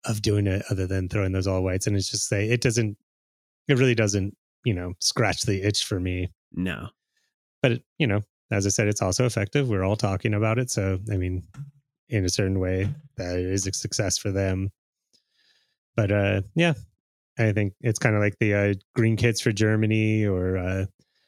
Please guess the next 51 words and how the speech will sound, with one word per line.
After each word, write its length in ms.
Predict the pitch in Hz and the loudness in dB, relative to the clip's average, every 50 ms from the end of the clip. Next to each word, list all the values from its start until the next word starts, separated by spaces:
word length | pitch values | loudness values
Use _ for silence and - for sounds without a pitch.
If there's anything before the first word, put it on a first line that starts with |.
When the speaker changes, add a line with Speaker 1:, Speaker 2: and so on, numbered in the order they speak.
| _ _ _ - | _ _ _ -2
Speaker 1:
there's 120 | 117 104 | 0 2
a, 140 | 107 98 101 - - | 2 0 -2 -2 -2
you 80 | 117 101 | -2 0
know, 160 | 92 87 90 - - 120 | 0 -2 -4 -4 -2 0
I 60 | 117 | 2
think 180 | - 208 226 - | 4 4 4 4
every 220 | 117 117 113 107 | 4 4 2 2
team 260 | 95 - 123 107 95 | 0 0 0 0 0
does 300 | 87 98 90 90 101 101 | -2 -2 0 0 0 0
have 300 | 101 113 107 101 98 104 | 0 2 0 0 -2 -2
kind 200 | - - 113 110 | 0 0 2 2
of 100 | 110 107 110 | 2 2 2
a, 280 | 110 107 110 107 107 | 2 2 2 2 0
a 60 | 117 110 | 0 0
kit 240 | - - 123 113 | 0 0 -2 0
that 160 | - 123 107 - | -2 -4 -2 -2
they, 180 | 110 107 104 | 0 0 0
uh, 300 | 107 107 104 107 110 107 - | 0 0 0 0 0 0 0
associate 420 | 117 - - 113 107 - 117 110 110 | 0 2 2 2 2 2 0 2 2
with 160 | 113 107 104 | 2 0 0
failure. 520 | - 107 107 107 110 110 110 110 113 101 - _ _ _ _ _ _ _ _ _ _ | 0 0 0 2 2 2 2 0 0 -2 -4 _ _ _ _ _ _ _ _ _ _
Speaker 2:
I 140 | - - 135 | -2 0 2
don't 120 | 147 143 | 2 2
know 60 | 127 120 | 2 0
if 100 | 110 - | 0 0
I 60 | 104 | -2
associate 460 | 98 98 - - 101 98 - - 101 | -2 -2 -2 -2 -2 -2 -2 -2 -2
it 100 | 95 95 | -2 -2
with 140 | - 92 - _ | -4 -6 -8 _
failure, 340 | - 95 95 95 92 92 92 | -4 -2 0 0 0 -2 -2
but 240 | 92 - 90 90 - | -4 -4 -6 -8 -6
the, 400 | - 90 90 87 87 87 80 - - - - | -6 -4 -4 -4 -4 -6 -8 -10 -12 -14 -12
the 400 | - 90 85 82 85 85 82 - - - | -10 -8 -8 -8 -8 -10 -12 -12 -12 -8
recycled 680 | 95 95 92 - - 104 98 98 - 101 101 92 90 - | -8 -6 -4 -4 -2 -2 -4 -2 -2 -2 -2 -2 -4 -4
bottle 560 | - 92 92 95 95 95 95 92 92 92 92 - _ | -4 -4 -2 -2 -2 -2 -2 -2 -2 -4 -6 -8 _
kits 380 | - - 113 - 101 - - - | -8 -6 -4 -4 -4 -4 -6 -6
that 140 | 110 92 - | -6 -6 -4
they 100 | 95 90 | -6 -4
do 180 | 82 92 92 | -4 -2 -2
in 120 | 92 92 92 | -2 -2 -2
M 160 | 92 92 90 | -2 -2 -2
L 140 | 90 87 90 | -2 -2 -2
S 340 | 90 92 95 - - - - | -4 -4 -4 -6 -6 -8 -8
that 160 | - 90 90 | -8 -6 -4
are, 160 | 92 92 92 | -2 -2 -2
like, 180 | 92 95 90 98 | -2 -2 0 0
Speaker 1:
Yeah. 240 | 110 101 90 85 90 92 | 0 0 0 -2 -4 -4
Speaker 2:
all 180 | 95 95 95 | -4 -4 -4
the 140 | 85 92 95 | -4 -4 -6
same, 520 | - - 95 95 92 92 95 98 95 104 - _ _ _ _ _ _ - - - | -4 -4 -4 -2 -2 -2 -2 -2 -4 -4 -8 _ _ _ _ _ _ -20 -18 -14
I 140 | 78 73 | -14 -14